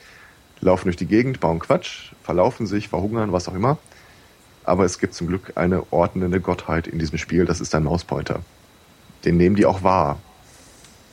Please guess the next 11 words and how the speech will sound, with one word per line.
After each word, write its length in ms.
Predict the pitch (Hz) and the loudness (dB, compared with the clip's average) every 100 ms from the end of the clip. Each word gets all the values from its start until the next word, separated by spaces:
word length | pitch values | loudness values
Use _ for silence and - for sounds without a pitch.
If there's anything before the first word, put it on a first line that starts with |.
| - - _ - | -20 -20 _ -12
Man 160 | 82 85 | -4 -2
kann 240 | 95 98 | 0 0
auch 280 | - 95 - - | 2 0 -2 -10
mit 160 | 85 92 | -4 0
denen 120 | 87 | 0
sprechen, 440 | - - 117 80 | 0 -2 -2 -2
indem 160 | 78 85 | 0 2
man 100 | 80 | 2
einfach 180 | 85 - | 0 -2
Text 300 | - 113 - | -4 -4 -2
reintippt. 480 | 80 76 98 - | -2 0 0 -2